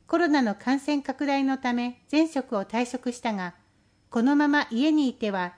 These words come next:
体力が落ちてしまう、何かしたい、働きたいと思い、司法のシルバー人材センターの入会説明会の記事を見て参加し入会。丸四、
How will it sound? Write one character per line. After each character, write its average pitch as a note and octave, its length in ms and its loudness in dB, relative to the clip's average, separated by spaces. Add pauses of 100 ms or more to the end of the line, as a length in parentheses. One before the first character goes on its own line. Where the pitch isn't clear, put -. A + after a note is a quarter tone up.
(140)
体 D#4 220 2
力 A#3+ 260 -4
が G3 180 -6
落 C4+ 180 -6
ち - 40 -16
て B3 100 -2
し A#3 160 -12
ま F3+ 140 -6
う、 E3 100 -10 (380)
何 D4+ 240 4
か G#3+ 160 -2
し - 120 -14
た B3 140 -2
い、 A#3 140 -8 (280)
働 D4 400 -2
き - 120 -20
た D4 120 -2
い C#4+ 120 -6 (240)
と A3 120 2
思 A3 200 0
い、 F3+ 200 -6 (440)
司 - 200 -4
法 D4+ 200 2
の D4 120 4
シ C#4 160 -6
ル C#4+ 80 -4
バ D4+ 140 2
ー C4+ 40 -4
人 D4+ 200 2
材 D4+ 180 -2
セ D#4 180 -2
ン C#4+ 80 -4
タ A#3 140 0
ー G#3+ 40 -2
の F#3+ 100 -6
入 G#3+ 220 -2
会 C#4+ 200 -2
説 C#4+ 280 -4
明 D4 160 0
会 G#3+ 220 -6
の F3+ 120 -6
記 C4+ 180 -4
事 A#3 160 -4
を G3+ 100 -2
見 G#3 100 -4
て F#3 140 -8
参 G#3+ 240 -6
加 G#3+ 120 -6
し F#3 360 -8
入 G3+ 200 -2
会。 F3+ 340 -8 (1080)
丸 A3+ 300 0
四、 A#3+ 280 -2